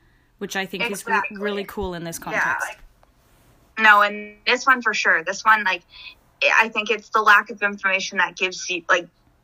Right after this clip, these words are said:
Speaker 2: I don't know, it makes you, it drives me crazy, the lack of
Speaker 1: Mm-hmm.
Speaker 2: information,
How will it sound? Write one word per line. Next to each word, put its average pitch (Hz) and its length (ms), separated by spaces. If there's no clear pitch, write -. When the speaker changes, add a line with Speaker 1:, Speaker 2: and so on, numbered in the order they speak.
Speaker 2:
I 240 120
don't 226 80
know, 220 140
it 240 80
makes 381 260
you, 311 100
it 277 80
drives 427 320
me 311 120
crazy, 240 760
the 202 80
lack 226 260
of 202 60
Speaker 1:
Mm-hmm. 196 80
Speaker 2:
information, 190 600